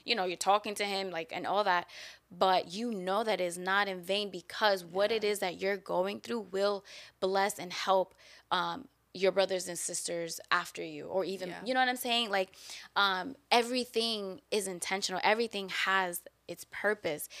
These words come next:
Speaker 1: and whatever it is that you're going through, like, just, just know that you really can find joy in that, when remembering that, okay, I'm, I'm going through this, but I know it's not in vain, that my God will show up and show
Speaker 2: Mm.
Speaker 1: out,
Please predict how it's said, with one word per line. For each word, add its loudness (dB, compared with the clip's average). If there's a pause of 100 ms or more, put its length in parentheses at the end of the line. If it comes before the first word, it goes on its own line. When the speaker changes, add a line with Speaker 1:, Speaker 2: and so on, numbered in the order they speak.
(280)
Speaker 1:
and 2
whatever 2
it 2
is 0
that 0
you're -2
going 0
through, -4
like, -4 (540)
just, 0
just -4
know 0
that 0
you -4
really 0
can 0
find 0
joy 8
in 2
that, 4
when -2
remembering 0
that, 2
okay, 0
I'm, -2 (300)
I'm -4
going 6
through -4
this, -2
but -8
I -4
know -2
it's -2
not -2
in -6
vain, -4
that -2
my -6 (100)
God 4
will -8
show 0
up 2
and -6
show -4
Speaker 2:
Mm. -14
Speaker 1:
out, 4